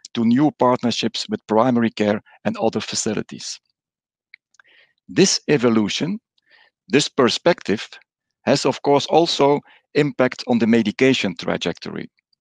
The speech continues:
As I underlined earlier, the important role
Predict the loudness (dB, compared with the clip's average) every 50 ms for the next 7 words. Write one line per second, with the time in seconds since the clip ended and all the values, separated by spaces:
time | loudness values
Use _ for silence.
0 | _ _ _ _ _ _ _ -20 -20 -20 -20 -20 _ _ _ _ _ _ _ -2
1 | 0 2 2 2 2 2 0 0 2 2 2 4 4 4 4 4 2 2 0 -2
2 | 0 2 2 2 2 2 0 0 0 -2 -2 -2 -2 -2 -2 0 0 0 0 0
3 | -2 -6 -6 -4 -2 0 2 2 2 0